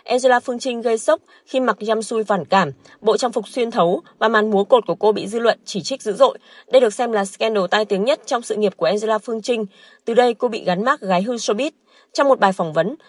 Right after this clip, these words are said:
Angela Phương Trinh tiết lộ có một đại gia sẵn sàng chi hai mươi nghìn đô để gặp cô hai mươi phút. Tuy nhiên, cô không chấp nhận lời mời này. Angela Phương Trinh, về sau khi nhắc lại phát ngôn từng gây sốc, Angela Phương Trinh bộc bạch, "Nghĩ lại mới thấy suy nghĩ của mình lúc đó trẻ con,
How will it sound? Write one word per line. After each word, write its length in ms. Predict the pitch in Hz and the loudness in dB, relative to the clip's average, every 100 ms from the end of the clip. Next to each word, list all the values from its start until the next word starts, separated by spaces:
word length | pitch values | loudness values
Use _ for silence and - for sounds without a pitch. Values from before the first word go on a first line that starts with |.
| _ | _
Angela 340 | - 262 269 269 | 0 4 4 2
Phương 200 | 262 262 | 0 -2
Trinh 180 | 262 | -2
tiết 120 | 247 285 | 0 4
lộ 200 | 254 - | 4 2
có 80 | 190 | -2
một 140 | 240 | 0
đại 180 | 233 - | 0 0
gia 160 | 214 220 | 0 0
sẵn 180 | - | -2
sàng 240 | - 254 196 | -2 -2 -2
chi 160 | 240 | -4
hai 140 | 247 233 | -4 -4
mươi 100 | 233 | 0
nghìn 160 | 208 | 2
đô 260 | 196 226 220 - - | 4 4 2 -2 -6
để 120 | 190 | 0
gặp 120 | 185 185 | 2 2
cô 120 | 214 | 2
hai 180 | 220 226 | 2 0
mươi 100 | 226 | -2
phút. 220 | 233 311 _ _ - | -2 -4 _ _ -8
Tuy 100 | 247 | -4
nhiên, 240 | 247 233 | -2 0
cô 100 | 226 | -2
không 220 | 220 247 220 | -2 -4 -4
chấp 160 | 302 | -4
nhận 160 | 269 - | -2 -2
lời 160 | 175 170 | -2 0
mời 200 | 165 165 | -2 0
này. 280 | 170 160 - - _ _ _ _ _ _ _ _ _ _ _ _ | -2 -4 -8 -20 _ _ _ _ _ _ _ _ _ _ _ _
Angela 400 | - 262 262 254 | 2 2 4 4
Phương 220 | 254 254 | 2 -2
Trinh, 320 | 254 254 247 208 _ _ | 0 0 0 -8 _ _
về 140 | 226 226 | 0 2
sau 240 | 277 254 | 4 4
khi 140 | 254 | 2
nhắc 160 | 254 311 | -4 -2
lại 120 | 285 | -2
phát 180 | 285 277 | -2 -4
ngôn 200 | 247 233 | -2 -2
từng 220 | 202 196 | 0 0
gây 140 | 214 233 | 0 2
sốc, 220 | 311 320 _ _ | 0 0 _ _
Angela 380 | - 240 233 233 | -6 -4 0 -2
Phương 200 | 226 233 | -2 -4
Trinh 240 | 208 226 208 | -4 -2 0
bộc 160 | 190 | 0
bạch, 160 | 180 170 _ _ - | 0 -2 _ _ -14
"Nghĩ 160 | 247 285 | -4 0
lại 140 | 311 | 2
mới 120 | - | 0
thấy 200 | 196 190 | 0 -2
suy 160 | 196 254 | -2 -4
nghĩ 140 | 254 | -4
của 140 | - 196 | -2 0
mình 180 | 180 185 | 0 -4
lúc 140 | 247 | -2
đó 180 | 185 185 | -2 -2
trẻ 160 | 254 | -2
con, 320 | 196 202 214 | 0 2 2